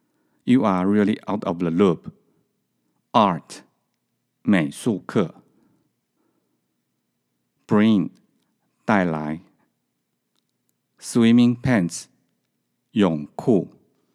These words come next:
今天是上美术课，但你却带泳裤来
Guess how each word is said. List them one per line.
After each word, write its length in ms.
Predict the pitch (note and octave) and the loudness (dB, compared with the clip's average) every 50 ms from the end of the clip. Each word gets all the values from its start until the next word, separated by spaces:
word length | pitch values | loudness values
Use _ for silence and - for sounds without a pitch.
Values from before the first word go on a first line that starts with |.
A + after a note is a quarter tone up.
| _ _ _ _ _ _ _ _ _ _ _ _ _ - - _ _ _ _ _ _ _ _ _ _ _ | _ _ _ _ _ _ _ _ _ _ _ _ _ -20 -20 _ _ _ _ _ _ _ _ _ _ _
今 260 | - - C3 C3 C3+ C3 | -2 2 4 4 4 4
天 320 | - C3+ B2+ B2+ B2+ C3+ - _ _ | 4 2 2 2 0 -4 -8 _ _
是 180 | - - B2 | -4 -2 0
上 360 | G2+ - - B2 G#2 F2 - - _ _ _ | 0 0 0 0 0 0 -2 -6 _ _ _
美 200 | - F#2 D#2+ D#2+ | 0 0 0 0
术 240 | - - - G2 E2 | -2 -2 -2 -2 -2
课， 320 | - - - F2+ D2+ - _ _ _ _ _ _ _ _ _ _ _ _ _ _ _ _ _ | -2 0 0 0 0 -2 _ _ _ _ _ _ _ _ _ _ _ _ _ _ _ _ _
但 180 | - A#2+ A2+ G#2 | -2 0 2 2
你 120 | F2+ E2 | 2 0
却 240 | - - - A2 F#2 | 0 0 2 2 2
带 340 | D#2+ - G2 F2 F#2 - _ _ _ - | 2 2 2 0 0 -4 _ _ _ -4
泳 200 | F#2 F2 D#2+ D2+ | -2 -2 -2 -4
裤 260 | - - - A2 F#2 | -6 -6 -2 0 0
来 300 | E2 D#2 D2+ C#2+ E2 E2+ | 0 0 -2 -6 -10 -14